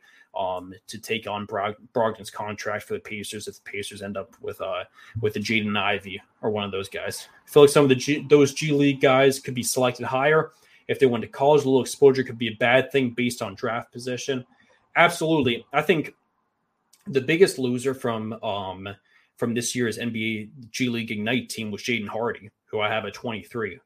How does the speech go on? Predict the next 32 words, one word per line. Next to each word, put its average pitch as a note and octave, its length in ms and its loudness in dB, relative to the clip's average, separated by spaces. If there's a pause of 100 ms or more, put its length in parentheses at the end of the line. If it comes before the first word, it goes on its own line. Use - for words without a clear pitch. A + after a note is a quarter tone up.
He - 140 -4
was A#2+ 200 -2
a - 60 -8
top C3 400 -4
five A#2+ 380 -4
recruit A2 580 -10 (440)
in G#2+ 440 -4 (100)
the A2+ 120 -6
entire A#2 340 -2
nation, A2 540 -8 (680)
uh, G#2+ 180 -2
out A2+ 180 2
of G#2 80 -2
high A2 200 -2
school G#2 320 -4
last F#2+ 380 -8
year. G2+ 340 -12 (120)
If G#2+ 200 -4
he B2+ 200 -2
had, A2+ 320 -6
it C3 180 -2
probably D#3+ 260 2
if D#3 100 -2
he E3 80 2
had D3+ 120 0
played D3+ 260 0
college C3+ 420 2
for C#3 120 0
Duke B2+ 460 -2 (160)
or, A#2+ 380 0 (280)
you A#2 80 -4
know, A2 360 -2